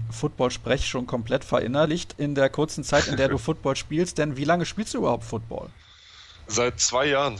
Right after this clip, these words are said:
Speaker 2: Ich hab zweitausendsiebzehn angefangen.
Speaker 1: Das ist also noch gar nicht so lange her. Du spielst aber noch weiterhin Handball, das ist richtig?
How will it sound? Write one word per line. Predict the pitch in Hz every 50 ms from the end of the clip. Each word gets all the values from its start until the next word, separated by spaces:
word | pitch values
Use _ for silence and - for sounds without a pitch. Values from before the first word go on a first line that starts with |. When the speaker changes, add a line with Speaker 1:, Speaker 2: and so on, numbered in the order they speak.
| 87 -
Speaker 2:
Ich | - - -
hab | 104 -
zweitausendsiebzehn | - - 110 110 - 120 110 101 104 101 113 104 - - 87
angefangen. | 85 98 101 - - - 87 82 80 - - - - - - -
Speaker 1:
Das | - 107 110
ist | - - -
also | - 127 113 127
noch | 120 123 120 -
gar | 123 117 117
nicht | 139 139
so | - 139 123
lange | 127 127 131 131
her. | 117 113 123 139 151
Du | 143 131
spielst | - - 180 214 -
aber | - 147 151 160
noch | 156 160 139 127
weiterhin | 143 151 180 - 165 156 151 139
Handball, | 143 143 143 - - 104 101
das | 98 101 -
ist | 113 -
richtig? | - 113 110 - - - - -